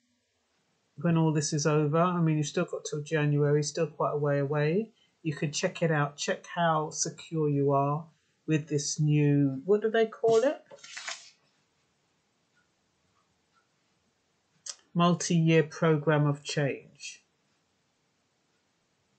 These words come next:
See, with me, it was a hundred and forty-nine pages. I'm not about to read a hundred forty-nine pages, but, um, I did hear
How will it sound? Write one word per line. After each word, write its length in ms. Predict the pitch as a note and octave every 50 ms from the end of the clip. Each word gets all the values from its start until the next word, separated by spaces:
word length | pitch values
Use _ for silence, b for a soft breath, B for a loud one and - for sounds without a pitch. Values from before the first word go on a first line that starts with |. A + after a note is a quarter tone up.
| _ _ _ _ _ _
See, 400 | - - - G3 F#3+ F#3+ F3 - - - E3+
with 160 | F3 F3 E3+
me, 220 | E3+ F3 E3+ D#3+ D3
it 40 |
was 100 | C#3+ D3
a 40 | D#3
hundred 340 | C#3+ - F#3+ F#3+ F3+ F3+ D#3+
and 80 | D#3 -
forty-nine 500 | - - - D#3 D3 C#3+ C#3 C#3 C#3+ - -
pages. 460 | C#3+ C3+ C3 C3 - - - - - D3
I'm 140 | D3+ D#3+ E3+
not 180 | D#3+ C#3 - C#3+
about 200 | D3 C#3 C3+ -
to 120 | - - C#3
read 220 | C3+ C3+ C3 B2+
a 60 | C#3
hundred 240 | C#3 C#3 C3 - - -
forty-nine 500 | - - - - C#3+ C#3 C#3+ D3 C3 B2+ - -
pages, 460 | C#3 C3 B2+ - - C#3 - - - _ _ -
but, 320 | F#3 E3 B2 - - - _ _ _ _ _ _ _ _ _ _ _ _ _ _ _ _ -
um, 340 | E3+ D#3 D#3 D3+ D3+ C#3+ -
I 140 | - E3+ E3
did 300 | D3 D3+ G3 F#3+ F#3+ F3
hear 640 | F3 - - - - G#3 G3 F#3 D#3+ D3 C#3 C3+ C3+